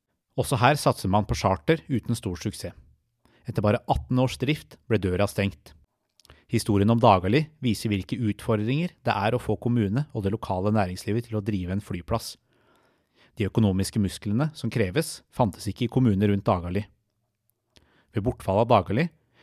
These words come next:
ble det et naturlig samarbeid på tvers av regionene i Hallingdal og Valdres i diverse charterprosjekt,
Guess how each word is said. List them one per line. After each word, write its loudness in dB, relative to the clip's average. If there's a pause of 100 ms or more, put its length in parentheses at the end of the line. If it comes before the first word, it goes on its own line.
(100)
ble 2
det 2
et 0
naturlig -2
samarbeid 2
på -4
tvers -6
av 0
regionene 0
i -2
Hallingdal 0
og -2
Valdres -4 (260)
i -4
diverse -2
charterprosjekt, -4